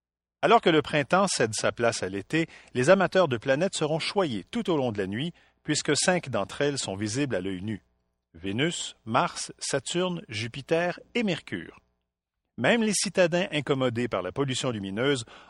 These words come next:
auront droit à ce défilé de toutes les planètes visibles à l'œil nu.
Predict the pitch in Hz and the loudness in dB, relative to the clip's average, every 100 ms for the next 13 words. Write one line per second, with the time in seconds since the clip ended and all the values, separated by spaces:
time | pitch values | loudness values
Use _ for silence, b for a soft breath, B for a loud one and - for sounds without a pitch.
0 | - 156 175 135 120 123 101 - 95 98 | 2 4 4 2 0 2 2 0 -6 -4
1 | 107 127 - 123 135 98 - 247 - 175 | -4 -6 -6 -6 -4 -6 -6 -6 -4 -6
2 | - 127 123 160 110 139 135 175 147 117 | 0 0 0 -4 -4 -4 -2 0 0 0
3 | 104 98 - | -4 -6 -10